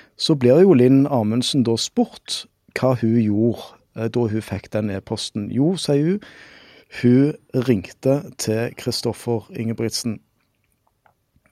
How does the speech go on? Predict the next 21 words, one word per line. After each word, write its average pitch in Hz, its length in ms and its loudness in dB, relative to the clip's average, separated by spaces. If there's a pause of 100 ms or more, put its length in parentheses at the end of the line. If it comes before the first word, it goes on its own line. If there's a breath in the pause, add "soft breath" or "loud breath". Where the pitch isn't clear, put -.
(260)
Eh, 117 200 0
men 120 180 2
hun 139 80 2
husker 131 300 0
ikke 156 240 -2
hva 127 60 2
som - 120 -8
ble 131 120 2
sagt - 440 -8 (960)
i 127 60 -4
den 113 240 0 (580)
praten 101 440 -4
der. 95 160 -4 (640 loud breath)
Hun 156 120 6
sier 143 300 4
videre 151 540 2
at - 100 -8
hun 135 280 2
burde 120 460 0
ha 156 120 2
videresendt 147 960 -2